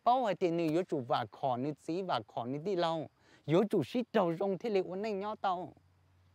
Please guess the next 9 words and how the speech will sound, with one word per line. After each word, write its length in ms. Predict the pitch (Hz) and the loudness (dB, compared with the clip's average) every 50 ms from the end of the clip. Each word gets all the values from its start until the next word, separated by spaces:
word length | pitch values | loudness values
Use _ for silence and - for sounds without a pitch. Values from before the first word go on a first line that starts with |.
| _ _ _ _ _ _ _ _ _ - | _ _ _ _ _ _ _ _ _ -6
Thì 120 | - 247 254 | -2 0 4
liệu 240 | 226 202 190 196 | 4 4 4 4
trong 220 | 180 - 208 208 196 | 2 2 2 2 2
này 120 | 175 147 - | 2 0 0
tì 140 | - 190 156 | 0 0 0
xe 220 | 139 - 233 226 220 - | 0 0 -2 -2 -2 -4
xe 220 | - - 240 233 | -6 -8 -8 -6
lọ 180 | 226 208 151 127 - | -6 -6 -8 -8 -10
tao. 260 | - 156 160 160 147 | -10 -12 -12 -12 -14